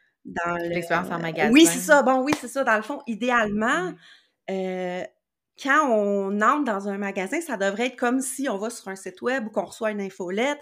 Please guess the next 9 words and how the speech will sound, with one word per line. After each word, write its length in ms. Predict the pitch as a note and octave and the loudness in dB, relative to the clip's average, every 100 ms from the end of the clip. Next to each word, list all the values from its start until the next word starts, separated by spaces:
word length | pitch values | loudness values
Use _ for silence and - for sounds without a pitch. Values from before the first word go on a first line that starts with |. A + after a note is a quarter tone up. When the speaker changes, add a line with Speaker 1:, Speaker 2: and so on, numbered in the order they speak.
| - - _ | -12 -20 _
Speaker 1:
Ça 160 | - F3 | -4 -2
devrait 260 | F#3+ G3+ | -2 0
être 100 | D4 | 0
la 200 | B3 F3+ | 0 -4
même 260 | F#3 B3 C#4 | 0 0 0
voie, 400 | G3+ A3+ G#3+ A3+ - | -2 -4 -2 -4 -6
tu 80 | A#3 | -8
sais. 180 | D4 - - - _ _ | -8 -10 -20 -20 _ _
Puis, 640 | - G#3+ G3+ G3 G3+ F3+ | -6 -2 -2 -2 -6 -8